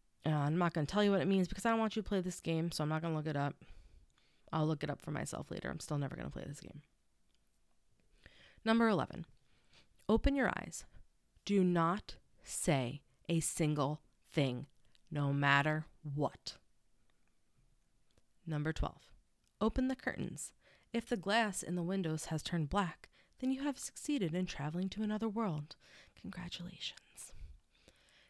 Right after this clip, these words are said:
Now let's talk about how to end this and get back to your, our own world, if you want to return, that is.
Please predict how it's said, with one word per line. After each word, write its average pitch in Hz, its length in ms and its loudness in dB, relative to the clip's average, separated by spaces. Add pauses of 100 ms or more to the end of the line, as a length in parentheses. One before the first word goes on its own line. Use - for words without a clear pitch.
(140)
Now 226 100 2
let's 302 200 4
talk 240 220 2
about 202 220 2
how 180 140 6
to 156 100 4 (100)
end 175 260 6
this 135 260 0
and 151 80 0
get 156 140 0
back 160 220 0
to - 120 -4
your, 151 140 -2 (160)
our 156 140 4
own 170 240 4
world, 131 320 -2 (100)
if 160 240 -2
you 147 220 2
want 151 260 0
to 143 100 -4
return, 151 380 -4
that 175 160 -2
is. 196 340 -2